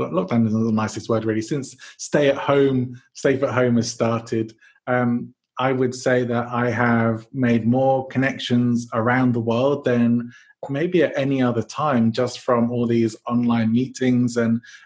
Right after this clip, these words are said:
uh, networks that I'm part of and groups that I'm in, that where people from all different countries are able to come and attend other people's meetings for the first time, where they would have had to hop on a plane before to do so. So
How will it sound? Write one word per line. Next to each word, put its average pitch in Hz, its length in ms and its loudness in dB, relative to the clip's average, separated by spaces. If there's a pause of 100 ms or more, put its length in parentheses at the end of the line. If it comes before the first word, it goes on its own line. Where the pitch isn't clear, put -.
uh, 120 220 0
networks 127 560 0
that 127 220 0
I'm 120 220 2
part 123 340 0
of 117 220 0
and 113 100 0
groups 120 240 -2
that 117 120 0
I'm 117 180 2
in, 117 160 4
that 117 220 -2 (280)
where 123 320 0 (500)
people 139 320 -2
from 123 500 0
all 139 220 -2
different 127 340 -2
countries 127 340 0
are 120 80 2
able 120 160 0
to 117 120 -6
come 127 260 0
and 120 140 2
attend 127 320 0
other 117 140 0
people's 123 380 -4
meetings 120 540 -2
for 120 100 0
the 117 260 -2 (360)
first 127 320 0
time, 123 220 2
where 123 80 4
they 120 80 2
would 123 120 4
have 123 120 2
had 127 160 -2
to 123 400 2 (100)
hop 135 160 -2
on 120 80 2
a 113 60 2
plane 135 320 2
before 110 340 -4
to 110 140 -8
do 127 120 -2
so. - 240 -10
So - 240 -8